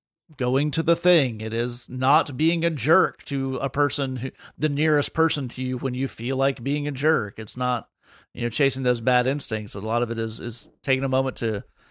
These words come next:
as Glenn was kind of pointing out, when you realize something ludicrous is happening, uh, just taking a second to laugh at it, shake it off, and not let it d-, define your whole day. These are,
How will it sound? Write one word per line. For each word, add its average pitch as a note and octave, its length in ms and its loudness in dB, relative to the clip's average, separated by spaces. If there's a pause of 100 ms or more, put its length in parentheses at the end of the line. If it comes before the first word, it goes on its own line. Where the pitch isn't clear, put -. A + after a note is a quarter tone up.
(160)
as A#2+ 340 -2
Glenn C3 200 2
was B2+ 120 -4
kind C3 160 2
of A#2 60 0
pointing B2 260 -2
out, B2 180 4
when B2 100 -2
you A2+ 120 -4
realize C3+ 300 4
something C3+ 240 -2
ludicrous C#3 440 0
is A2+ 100 -6
happening, B2+ 540 0
uh, B2 140 0
just - 380 -6 (480)
taking D3 220 2
a C#3+ 60 2
second D3+ 300 4
to C3+ 80 2
laugh B2+ 340 4
at C3+ 180 6
it, C#3 160 0
shake C3 220 0
it B2+ 80 -2
off, A#2 420 2
and A#2 140 -2
not A#2 200 0
let B2 160 2
it B2+ 380 -6
d-, B2+ 120 -8
define B2+ 480 0
your B2 120 -2
whole C3 200 4
day. A#2 500 2
These A#2+ 220 -6
are, A2 240 -4